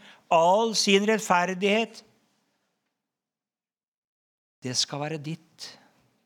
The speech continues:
Det kan du vite helt sikkert. Gud har tilsagt deg det. Og samtidig så sier Skriften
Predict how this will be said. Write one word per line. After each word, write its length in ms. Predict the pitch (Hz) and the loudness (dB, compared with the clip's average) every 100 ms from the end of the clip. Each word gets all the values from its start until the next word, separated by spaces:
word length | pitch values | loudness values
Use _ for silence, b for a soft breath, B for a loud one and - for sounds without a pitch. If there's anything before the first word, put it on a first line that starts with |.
| _ _ _ _ _ | _ _ _ _ _
Det 80 | 110 | -12
kan 140 | 127 135 | -8 -6
du 80 | 151 | -6
vite 300 | 143 - 143 | -6 -8 -8
helt 180 | 147 | -8
sikkert. 520 | 143 110 - 92 - _ _ _ _ _ _ _ _ _ _ _ _ - | -8 -8 -10 -16 -18 _ _ _ _ _ _ _ _ _ _ _ _ -12
Gud 160 | 117 | -6
har 120 | 147 147 | -6 -6
tilsagt 720 | - 123 123 - 160 143 - | -8 -6 -6 -6 -6 -12 -12
deg 140 | 156 165 | -12 -10
det. 60 | 175 - _ _ _ _ _ _ _ _ _ _ _ _ _ _ _ _ _ _ _ _ _ 831 _ _ _ _ _ _ _ _ _ _ | -16 -20 _ _ _ _ _ _ _ _ _ _ _ _ _ _ _ _ _ _ _ _ _ _ _ _ _ _ _ _ _ _ _ _
Og 80 | 127 | -4
samtidig 640 | - 170 - 143 147 160 | -2 -4 -4 -4 -2 -4
så 160 | - 160 139 | -6 -4 -4
sier 320 | - 156 151 | -2 0 -2
Skriften 560 | - 135 123 - 143 | -2 -2 -4 -10 -16